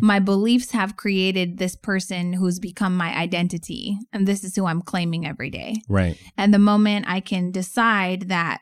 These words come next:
Speaker 1: "Mm, you know what? That's no longer my truth."
Speaker 2: Right.
Speaker 1: I can start to shift it, change it, and transform my life.
Speaker 2: That's so much power right there. Like, I think when you really s-,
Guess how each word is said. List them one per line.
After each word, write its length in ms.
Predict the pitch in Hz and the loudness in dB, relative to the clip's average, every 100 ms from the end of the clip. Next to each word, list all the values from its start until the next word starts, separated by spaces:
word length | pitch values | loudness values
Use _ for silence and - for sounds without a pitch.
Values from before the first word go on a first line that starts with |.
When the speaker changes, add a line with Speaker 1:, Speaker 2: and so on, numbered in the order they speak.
| _ - | _ 0
Speaker 1:
"Mm, 300 | 285 311 294 | 2 4 2
you 120 | 277 | 0
know 100 | 339 | 0
what? 280 | 392 392 370 - _ | 2 4 2 -4 _
That's 220 | 480 480 | -2 0
no 140 | 370 294 | 2 6
longer 320 | 247 233 226 | 6 6 4
my 180 | 202 180 | 0 -4
truth." 440 | - 190 160 160 - | -4 -4 -6 -8 -6
Speaker 2:
Right. 340 | 101 101 95 - - - | 2 2 2 -4 -16 -4
Speaker 1:
I 120 | 202 | -4
can 200 | 202 196 | -2 -2
start 280 | 196 196 185 | 0 0 0
to 80 | 190 | -2
shift 400 | - 226 220 - | -2 0 0 0
it, 320 | 208 202 - | 0 0 -4
change 400 | - 226 190 185 | -6 0 2 4
it, 220 | 190 180 - | 2 0 0
and 140 | 185 | 0
transform 500 | 208 180 185 185 175 | 2 2 2 0 0
my 140 | 165 | -2
life. 280 | 156 - 190 - _ - | -2 -4 -8 -14 _ -8
Speaker 2:
That's 140 | 117 | -6
so 260 | - 135 131 | 2 6 8
much 240 | 123 113 | 6 4
power 380 | - 101 90 82 | 4 4 4 2
right 200 | 80 78 | 0 -2
there. 260 | 80 73 73 | -4 -6 -6
Like, 200 | 101 92 | -2 -2
I 100 | 78 | 0
think 260 | 104 117 110 | 2 2 4
when 180 | 107 104 | 6 8
you 200 | 107 120 | 8 8
really 440 | 113 117 123 113 | 8 8 8 6
s-, 180 | 104 - | 2 -6